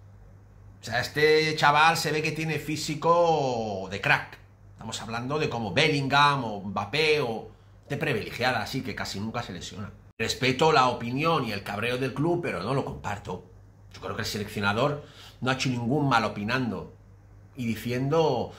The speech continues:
lo que ha dicho ayer de Lamine Yamal. Lo compara, lo ve, lo compara, es respetable. Yo también tengo la esperanza de que sea como ellos y no lo descarto. Y no hay ninguno que lo puede descartar. Es que no hay ninguno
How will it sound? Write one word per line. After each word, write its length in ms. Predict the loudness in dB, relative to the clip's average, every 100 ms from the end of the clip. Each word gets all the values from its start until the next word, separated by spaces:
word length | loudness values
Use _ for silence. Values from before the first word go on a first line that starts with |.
| -14
lo 160 | -6 -2
que 100 | 0
ha 60 | 0
dicho 280 | 0 0
ayer 220 | -2 0 -2
de 100 | -2
Lamine 320 | -4 -4 -4
Yamal. 300 | -4 -6 -8 -18 -20 -20 -20 -20 -20 -20 -20 -20 -6
Lo 160 | -4 -2
compara, 520 | -2 4 6 8 6
lo 160 | 4
ve, 260 | 2 2 2
lo 140 | 0
compara, 560 | -4 -4 0 2 4 2
es 60 | 0
respetable. 720 | -2 -4 2 2 4 2 2
Yo 100 | 0
también 560 | 0 2 2 0 -6 -16 -20 -20 -4
tengo 200 | 0 4
la 100 | 4
esperanza 520 | 2 2 2 2 0
de 140 | -2 -4
que 200 | -10 -14 -20 -20
sea 300 | -2 4 4
como 260 | 4 2 2
ellos 480 | 2 4 4 2 -2
y 80 | -4
no 120 | -2
lo 100 | 0
descarto. 440 | 0 0 0 0 -2
Y 80 |
no 80 | 0
hay 100 | 2
ninguno 400 | 2 0 0 0
que 80 | 0
lo 120 | -2
puede 220 | 0 0
descartar. 480 | 2 0 -6 -6 -2
Es 100 | -2
que 120 | 0
no 100 | 2
hay 120 | 2 2
ninguno 580 | 2 2 4 4 2